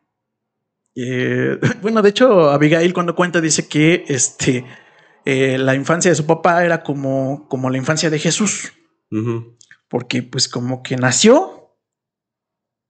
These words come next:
Speaker 1: ah, y como hasta los seis años hay anécdotas, y después da de huevos, ya tenía
Speaker 2: Ujú.
Speaker 1: treinta, ¿no? O sea, ya no, como que no hay nada mucho en medio,
Speaker 2: Ujú.
Speaker 1: excepto, excepto que,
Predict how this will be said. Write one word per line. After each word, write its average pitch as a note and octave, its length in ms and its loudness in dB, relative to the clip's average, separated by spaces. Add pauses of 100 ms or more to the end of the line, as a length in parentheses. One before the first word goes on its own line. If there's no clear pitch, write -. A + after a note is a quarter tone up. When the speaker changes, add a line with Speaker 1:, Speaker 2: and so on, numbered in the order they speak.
(320)
Speaker 1:
ah, C#3 160 -6
y B2+ 140 -2
como C#3+ 220 -2
hasta C#3 180 0
los D3+ 160 4
seis A3 200 2
años B3 300 0
hay A3+ 120 2
anécdotas, C4 760 0 (1160)
y F3+ 120 6
después G#3 320 4
da D4 140 2
de C#4+ 80 0
huevos, C4 220 0
ya B3 80 4
tenía A#3+ 220 0
Speaker 2:
Ujú. C#3+ 640 -2
Speaker 1:
treinta, G3 400 0
¿no? B3 160 2
O - 40 -6
sea, F3+ 580 2 (320)
ya G#3 240 6
no, A#3+ 260 0
como G#3 200 -2
que A3 80 2
no B3+ 80 2
hay C#4 80 2
nada C4+ 280 6
mucho A#3 300 2
en D#3+ 100 0
medio, A3 400 0 (120)
Speaker 2:
Ujú. A2+ 440 -4 (680)
Speaker 1:
excepto, - 720 -4 (640)
excepto - 560 -2
que, D3+ 520 -8